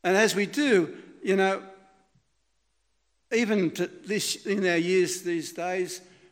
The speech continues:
uh, Christmas cards are a thing of the past. Um, what do they call them? E-cards or something? Yeah, re-, those really strange things that you can put on your computer and send them all over the place.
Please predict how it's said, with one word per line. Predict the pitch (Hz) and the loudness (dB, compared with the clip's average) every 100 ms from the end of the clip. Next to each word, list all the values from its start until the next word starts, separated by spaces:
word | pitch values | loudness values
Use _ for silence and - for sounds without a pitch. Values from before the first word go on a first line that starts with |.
| _ - | _ -14
uh, | 143 151 - | -10 -10 -10
Christmas | 233 - 196 - | -8 -2 -2 0
cards | 185 185 185 160 | 6 8 8 4
are | 156 | -2
a | 147 | -4
thing | - 175 | -4 -4
of | 160 | -4
the | 139 | -8
past. | - 208 240 247 - - - - _ _ _ _ _ | -8 -6 -4 -4 -6 -12 -20 -20 _ _ _ _ _
Um, | - 156 151 147 135 123 - - _ _ | -6 -2 -2 -2 -6 -10 -18 -20 _ _
what | 202 | -12
do | |
they | 220 | -12
call | 208 202 202 | -10 -8 -8
them? | 208 202 - - | -10 -14 -20 -4
E-cards | 185 180 - 220 226 208 226 | -4 -2 -6 -6 -6 -6 -10
or | 208 | -10
something? | - 240 233 226 - - - _ _ - | -10 -12 -12 -14 -18 -20 -20 _ _ -14
Yeah, | 185 170 | -8 -6
re-, | 160 | -6
those | 190 190 170 | 0 0 2
really | 196 202 | 0 0
strange | - - 185 185 180 | -2 -2 2 2 0
things | - 196 175 | -2 -4 -4
that | 180 147 | -6 -10
you | |
can | 156 156 | -8 -8
put | 147 170 | -8 -8
on | 165 | -4
your | 156 | -6
computer | 156 143 143 175 170 160 | -6 -8 -4 -4 -2 -4
and | 151 | -6
send | 147 175 165 | -6 -4 -2
them | 147 | 0
all | 156 160 | 0 0
over | 156 147 | 0 -2
the | 139 | -8
place. | 139 147 156 - | -4 -2 -2 -4